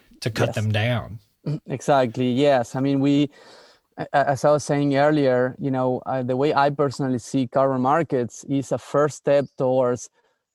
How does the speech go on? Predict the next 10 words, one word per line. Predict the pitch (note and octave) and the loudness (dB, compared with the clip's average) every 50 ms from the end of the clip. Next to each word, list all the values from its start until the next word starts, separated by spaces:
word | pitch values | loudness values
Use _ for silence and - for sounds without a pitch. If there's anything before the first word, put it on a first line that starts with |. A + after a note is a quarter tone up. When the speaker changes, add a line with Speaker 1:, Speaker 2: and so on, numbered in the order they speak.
| - C3 | -12 -8
Speaker 2:
giving | A#2 B2+ C#3 C3+ D3 C#3+ C#3+ C#3 | -4 -2 0 0 0 0 0 -2
a | B2+ | 0
value | A2 C3 B2+ B2+ B2+ C3 C3 C3 C3 C3 C3 C3 - _ | 0 2 2 2 2 2 2 2 2 0 0 -2 -6 _
to | - - B2 - - | -8 -8 -6 -6 -6
ecosystem | C3+ - - B2 - - B2+ - - B2 A#2 | -6 -6 -6 -6 -6 -6 -6 -6 -6 -8 -6
services, | - - B2+ B2 A#2 A2+ G#2+ - A2 G#2+ A2 G#2 - - - | -2 -2 0 0 0 -2 -6 -8 -10 -14 -14 -14 -16 -12 -8
giving | B2 B2 B2+ C3 | -6 -4 -2 -2
a | C3 A#2+ | 0 0
value | A#2+ B2 B2 B2+ C3 C3+ C3 A#2+ - - | 2 2 2 2 2 0 0 -2 -6 -6
to | - B2 B2+ B2+ B2 | -4 -2 -2 -2 -2